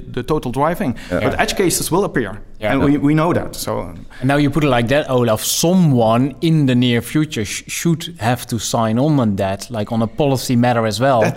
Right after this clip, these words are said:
Speaker 1: that's
Speaker 3: And
Speaker 1: exactly
Speaker 3: who, who is this person, and
Speaker 1: that,
Speaker 3: who is
Speaker 1: that
Speaker 3: willing
Speaker 1: ex-,
Speaker 3: to take this risk?
Speaker 1: I mean, at, at one hand,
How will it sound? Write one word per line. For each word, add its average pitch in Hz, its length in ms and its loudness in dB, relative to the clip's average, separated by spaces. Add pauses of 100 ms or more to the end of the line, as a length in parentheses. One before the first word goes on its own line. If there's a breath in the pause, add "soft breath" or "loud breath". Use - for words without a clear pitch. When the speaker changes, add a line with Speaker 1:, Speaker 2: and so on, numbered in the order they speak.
(140)
Speaker 1:
that's 160 180 0
Speaker 3:
And 160 140 0
Speaker 1:
exactly 127 420 4
Speaker 3:
who, 156 400 0
who 170 80 4
is 143 140 2
this 131 160 -2
person, 143 300 0
and 131 100 4
Speaker 1:
that, 175 60 4
Speaker 3:
who 180 60 2
is 156 100 2
Speaker 1:
that 151 140 2
Speaker 3:
willing 160 220 4
Speaker 1:
ex-, 147 100 0
Speaker 3:
to 123 60 -4
take 127 180 0
this 131 200 0
risk? 156 240 0
Speaker 1:
I - 40 2
mean, 170 140 -2 (160)
at, - 220 -2
at 160 100 0
one 214 180 2
hand, 170 200 0